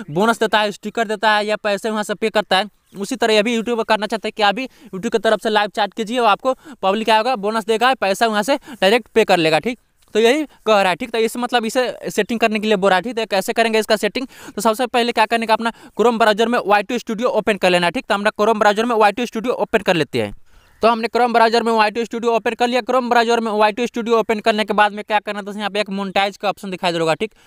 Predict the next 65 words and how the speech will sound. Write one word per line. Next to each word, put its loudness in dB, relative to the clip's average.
इस -4
मोनेटाइज -2
वाले -2
फोटो -8
पर -2
क्या 0
करना 0
है, 2
हमको -2
क्लिक -2
करना 2
है। 0
इस -6
पर 0
हम -2
डॉलर 4
वाले 2
फोटो -2
पर -4
क्लिक -2
कर 4
देते -2
हैं। -8
क्लिक -2
कर 4
दिए। -2
क्लिक -6
करने 2
के -2
बाद 4
में -6
दोस्तों -6
क्या 0
करना -2
है, 0
ये 0
लोडिंग -2
लगा। 2
लोडिंग 2
लेने -2
के -2
बाद 2
में -8
इस -10
तरह 0
का 0
इंटरफेस -2
खुलेगा। -2
तो -4
यहाँ 2
पर 4
आपको 0
सबसे -4
दिखाई -2
दे -4
रहा -4
होगा 0
फर्स्ट -4
लाइन -2
में -10
यहाँ -6
पर -6
सुपर -6
का 2
ऑप्शन। -4